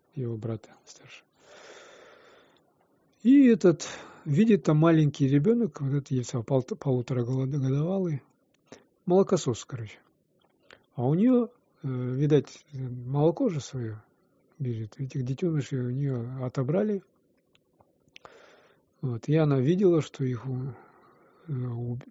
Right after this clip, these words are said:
ну, убили эти люди. И, в общем, она вот этого Ельцау маленького оттуда утащила. Вот, утащила к себе в пещеру.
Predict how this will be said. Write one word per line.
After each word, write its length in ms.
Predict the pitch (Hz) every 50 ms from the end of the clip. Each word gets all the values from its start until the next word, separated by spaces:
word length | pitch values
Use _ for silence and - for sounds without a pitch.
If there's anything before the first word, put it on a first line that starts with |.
| _
ну, 220 | - 208 180 139 127
убили 380 | 120 123 160 190 196 185 180
эти 180 | 156 143 - 147
люди. 380 | 139 135 139 123 127 123 117 - _ _ _ _ _ _ _ _ _ - - - - - - - - _ _ _ _ _ _ _
И, 400 | 165 170 196 208 202 196 190 190
в 140 | 175 160 160
общем, 240 | 160 - - 156 151
она 240 | 151 160 175 170 160
вот 160 | 147 139 135
этого 420 | 170 156 - 147 135 139 139 135
Ельцау 640 | 135 143 135 135 123 - - 165 175 185 185 175 156 _ _ _ _ _ _ _ _ _ _ _ _ _ _ _ _
маленького 640 | - 135 139 135 131 123 123 - 135 123 123 120 117 - _ _ _ _ _ _ _ _ _ _ _ _ _
оттуда 600 | - 147 120 - - 165 165 143 151 143 127 123 - _ _ _ _ _ _ _ _ -
утащила. 640 | 170 139 123 - 143 - - - 123 113 110 104 - _ _ _ _ _ _ _ _ _ _ _ _ _ _ _ _ _ _ _ _ _ _ _ _ _ _ -
Вот, 320 | 131 120 113 107 - -
утащила 500 | 131 117 - 127 - - 147 135 127 117
к 60 | 110
себе 440 | - - 131 117 123 120 113 110 - _ _ _ _ _
в 140 | _ - -
пещеру. 500 | - 135 113 - - 175 208 226 233 233